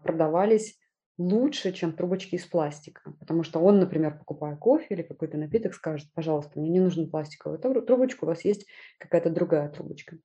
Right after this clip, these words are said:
Поэтому сегодня, конечно, да, из-за того, что сами про-, сами покупатели диктуют спрос, импакт-бизнес становится прибыльным. Второе,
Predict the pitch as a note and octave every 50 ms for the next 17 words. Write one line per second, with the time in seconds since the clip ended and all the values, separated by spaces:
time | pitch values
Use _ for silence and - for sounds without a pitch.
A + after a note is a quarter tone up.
0 | - - - - F#3+ A#3+ C4+ C4+ C4+ C4 C4 C4 - G#3+ G#3+ A3+ G#3 F3+ F3+ E3+
1 | F3+ F3 F3 F#3 G#3+ C4+ C4+ - A3+ G#3 F#3 E3 D#3 E3 D#3+ D3+ D3 D3+ - -
2 | - - - G3 F3+ F3+ F3+ F#3 F3 F3 F3 F3 - - E3 D#3 D#3 D3+ - F#3
3 | F3 F3 E3 D#3 E3+ E3 E3 E3 D#3 - D#3+ - - F3+ F3 D#3+ - E3+ - D#3+
4 | D3 - D3 C#3+ - - E3+ F3 F3+ F#3+ G#3 G#3 - - A3 A3+ A3 A3 - -
5 | - G#3+ G#3 G3+ G#3 G3+ - - - - F#3+ G3 F#3+ F#3+ E3+ D#3+ D3 D#3+ G3+ G3
6 | F3 G3+ F#3 F#3 - F#3+ F#3+ F#3+ F#3 F3+ F3+ F3+ - E3+ - - G3+ F3+ D#3 E3+
7 | F3 E3+ E3 D#3+ - - G3 F#3+ F#3+ F#3 F3+ F3 E3+ D#3+ E3